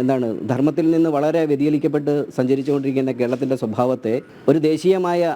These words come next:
ഐക്യത്തിലേക്ക്, സാംസ്-, സാംസ്കാരികമായ ഐക്യത്തിലേക്ക് എത്തിക്കാൻ ഉള്ള ഒരു നിശ്ചയമാണ് ഈ തീർത്ഥസ്ഥാനത്തിൽ നിന്നുള്ള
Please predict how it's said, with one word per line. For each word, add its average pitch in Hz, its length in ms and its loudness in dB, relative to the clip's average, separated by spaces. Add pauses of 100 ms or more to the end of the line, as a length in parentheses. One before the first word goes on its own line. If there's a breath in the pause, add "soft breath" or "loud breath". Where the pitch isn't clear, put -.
(140)
ഐക്യത്തിലേക്ക്, 131 560 0 (720 loud breath)
സാംസ്-, 151 280 2
സാംസ്കാരികമായ 165 720 0 (100)
ഐക്യത്തിലേക്ക് 151 640 0 (360)
എത്തിക്കാൻ 135 360 0 (800)
ഉള്ള 143 180 2 (120)
ഒരു 135 160 2
നിശ്ചയമാണ് 135 580 0 (840)
ഈ - 20 4 (480)
തീർത്ഥസ്ഥാനത്തിൽ 151 680 0
നിന്നുള്ള 135 340 0